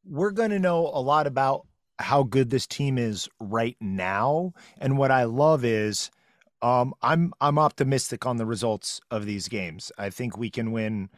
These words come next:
the, let's say, the majority of them. You talk about these five, you throw Nebraska in there, that obviously should be a win,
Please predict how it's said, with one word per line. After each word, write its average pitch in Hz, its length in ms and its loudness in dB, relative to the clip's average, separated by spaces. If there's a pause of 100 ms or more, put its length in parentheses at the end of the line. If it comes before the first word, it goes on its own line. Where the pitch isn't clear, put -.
(320)
the, 120 600 0
let's 120 200 -4
say, 127 180 0
the 120 100 -2
majority 131 720 2
of 95 260 -6
them. 85 240 -10
You 131 120 -6
talk 180 160 4
about 160 200 4
these 139 160 -2
five, 123 300 2
you 127 80 -2
throw 151 180 2
Nebraska 123 500 0
in 107 100 -4
there, 104 200 -2
that 98 220 -6
obviously 104 440 -6
should 101 200 -10
be 107 100 -6
a 95 80 -6
win, 95 380 -4